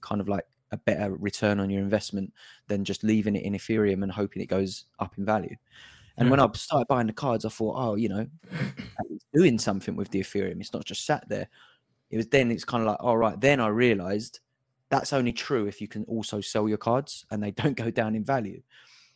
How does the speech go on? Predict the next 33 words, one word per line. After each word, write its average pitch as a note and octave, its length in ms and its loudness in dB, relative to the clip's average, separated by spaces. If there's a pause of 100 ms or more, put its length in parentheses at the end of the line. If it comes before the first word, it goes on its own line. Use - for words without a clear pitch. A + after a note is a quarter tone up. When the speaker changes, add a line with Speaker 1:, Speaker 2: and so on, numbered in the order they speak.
Speaker 1:
So - 140 0
then B2+ 240 6
that C#3 120 6
was A2+ 120 -2
when A#2 140 4
I A2+ 40 4
really A2+ 320 4
started G2+ 320 -2
thinking, G#2 480 -2 (480)
"I'm B2 220 6
gonna A2+ 180 2
be, G#2+ 220 0 (280)
it's - 100 -8
gonna A#2+ 120 2
be A#2 80 4
easier A#2+ 320 4
for A2 140 -8
me G#2 100 -2
to G2 100 -8
sell G2+ 480 0 (680)
the G#2 100 2
Lukakus G#2 760 2
of G2 120 -6
this - 220 -10
world G2+ 320 -4
than G#2 140 -4
it F2+ 140 -6
is G#2 120 -10
to - 120 -12
sell, G2+ 480 -2
like, G2 380 -6 (400)
the, G2+ 320 0
um, G2 440 -2